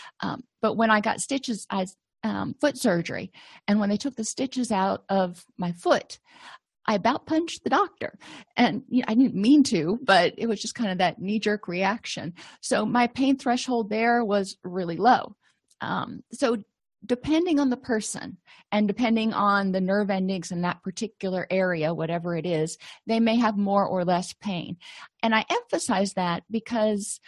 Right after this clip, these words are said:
um, too often we, we think, you know, "That's not that big of a deal. You had a tooth out. You shouldn't worry about, you shouldn't be all, um, concerned about the pain. It shouldn't hurt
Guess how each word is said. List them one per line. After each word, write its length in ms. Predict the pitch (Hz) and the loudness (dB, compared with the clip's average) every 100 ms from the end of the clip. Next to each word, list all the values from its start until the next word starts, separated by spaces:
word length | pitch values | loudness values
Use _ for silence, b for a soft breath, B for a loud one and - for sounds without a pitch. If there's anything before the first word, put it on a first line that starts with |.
| B B _ - | B B _ -16
um, 240 | - - - _ - | -16 -16 -20 _ -6
too 240 | - 320 | 0 4
often 400 | 269 277 262 233 | 6 6 2 0
we, 240 | 214 202 185 | 0 -2 -4
we 120 | 196 | -6
think, 480 | 196 214 202 - - b b b _ | -4 -2 -2 -4 -12 b b b _
you 160 | 220 208 | -4 0
know, 160 | 185 | 2
"That's 360 | 185 226 - - | 4 2 0 -8
not 280 | 226 220 - | -4 -4 -4
that 160 | 202 | -4
big 160 | 190 196 | -4 -4
of 100 | 170 | -4
a 60 | 170 | -4
deal. 280 | 202 156 | -2 -2
You 200 | - 185 | -2 -2
had 140 | 202 185 | -2 -2
a 20 | |
tooth 340 | 190 - 196 - | -4 -6 -6 -4
out. 200 | 76 - | -8 -6
You 120 | 180 | -6
shouldn't 280 | - 196 185 | -4 -4 -4
worry 300 | 175 170 170 | -2 -2 -2
about, 400 | 160 160 156 - _ - | 0 0 -2 -4 _ -10
you 140 | 190 | -6
shouldn't 320 | 170 233 214 | -2 0 0
be 160 | 147 175 | 0 2
all, 460 | 175 180 175 165 - _ _ - | 6 6 4 0 -8 _ _ -8
um, 400 | 165 147 135 175 - B B B B - | -6 -6 -8 -12 -18 B B B B 0
concerned 460 | 214 - 208 196 | 0 2 2 2
about 200 | 175 165 | 2 0
the 80 | 175 | -2
pain. 300 | - 170 156 | -4 -2 -2
It 80 | - | -4
shouldn't 300 | - 190 180 | -2 -2 -2
hurt 340 | - 180 - | -4 -4 -4